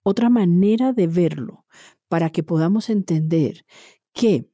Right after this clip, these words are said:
depende de la creencia que todos compartimos de que somos débiles y vulnerables y algo nos puede dañar. Pero debajo hay otra creencia,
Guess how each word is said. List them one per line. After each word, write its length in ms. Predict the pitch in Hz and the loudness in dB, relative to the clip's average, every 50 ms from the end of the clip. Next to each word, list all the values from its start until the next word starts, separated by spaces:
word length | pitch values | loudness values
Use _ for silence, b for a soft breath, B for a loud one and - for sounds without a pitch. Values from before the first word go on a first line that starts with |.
| _ | _
depende 480 | - 160 151 - 160 160 165 165 175 185 | -4 -4 -2 -2 -2 -2 0 0 -2 -4
de 220 | 190 - 175 165 | -2 -2 -2 -2
la 140 | 160 156 147 | 0 -2 -4
creencia 760 | 151 - 143 139 143 160 180 196 208 202 - - 226 233 262 | -6 -4 -2 -2 0 0 0 -2 -2 -4 -6 -8 -8 -8 -10
que 180 | - - - 156 | -8 -6 -6 -6
todos 300 | - - 196 202 214 - | -2 0 0 0 0 0
compartimos 1040 | - 226 196 185 165 151 - - - 196 175 156 147 214 269 - - - - _ _ _ b b b b b b b b | -2 -2 0 0 -2 -6 -4 -2 0 0 0 0 -2 -6 -10 -16 -20 -20 -20 _ _ _ b b b b b b b b
de 140 | - 160 151 | -6 -6 -6
que 100 | - - | -4 -6
somos 400 | - - 160 151 156 156 165 170 | -6 -2 -2 -2 0 -2 -2 -2
débiles 460 | 180 185 196 202 202 196 208 190 - | -2 0 0 0 -2 -2 -4 -4 -4
y 40 | 180 | -4
vulnerables 720 | 165 160 156 147 147 143 135 131 139 143 143 160 175 - - | -4 -4 -4 -6 -6 -6 -6 -6 -6 -8 -8 -10 -12 -12 -6
y 100 | - 180 | -2 -2
algo 240 | 160 147 139 147 147 | -2 -2 -2 -4 -4
nos 160 | 156 151 - | -4 -6 -6
puede 200 | - - 143 135 | -8 -8 -6 -6
dañar. 360 | 135 135 135 143 - - - - - _ b b b b b b b b _ | -4 -6 -6 -8 -8 -10 -12 -16 -20 _ b b b b b b b b _
Pero 180 | - 175 175 | -2 0 0
debajo 400 | 175 180 175 175 190 214 208 - | 2 2 2 2 0 -2 -2 -4
hay 120 | 254 240 277 | -2 -2 -2
otra 220 | 254 - 240 233 | -2 -2 -4 -6
creencia, 540 | 233 - 185 160 156 160 160 151 - - - | -6 -4 -4 -2 -2 -2 -2 -4 -6 -10 -12